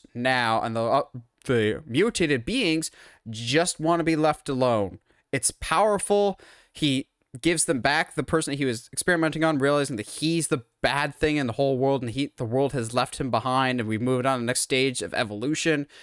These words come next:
and he has to come to grips with that, that that's the world he now lives in. That's way more powerful than Smith Go Boom Boom, like, career. I just don't, I would like to think that they're just like, "Oh yeah,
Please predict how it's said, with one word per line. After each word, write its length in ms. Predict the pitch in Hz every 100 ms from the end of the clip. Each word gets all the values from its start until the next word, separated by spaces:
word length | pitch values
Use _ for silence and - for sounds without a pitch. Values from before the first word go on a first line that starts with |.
| -
and 100 | 120
he 120 | 131
has 100 | 151
to 100 | -
come 160 | 143 131
to 60 | 117
grips 340 | 233 302 -
with 160 | 135 -
that, 360 | 117 120 -
that 180 | 120 - _ _ _ _ _ -
that's 220 | 123 -
the 100 | 151
world 200 | 143 127
he 120 | 143
now 160 | 135 123
lives 340 | 156 156 113
in. 240 | 120 98 - - - - _ _
That's 380 | 135 233 330 -
way 280 | 226 427 392
more 160 | 277 -
powerful 500 | 262 269 214 202 160
than 260 | 170 151 - -
Smith 380 | - 180 190
Go 160 | - 165
Boom 340 | 117 156 170
Boom, 240 | 151 151 127
like, 220 | 127 -
career. 640 | - 147 139 156 117 98 - - _ -
I 140 | 165
just 500 | 160 190 180 - -
don't, 300 | 190 196 196 - - - - _ - - - - _ _ _ _ _ _ _ _ _ _ _ _ _ _ _ _ _ _
I 120 | 143
would 140 | 151 156
like 180 | 208
to 100 | -
think 220 | 160 208 -
that 180 | 160
they're 80 | 170
just 220 | 151 151
like, 160 | 160 160
"Oh 120 | 349
yeah, 300 | 339 320 139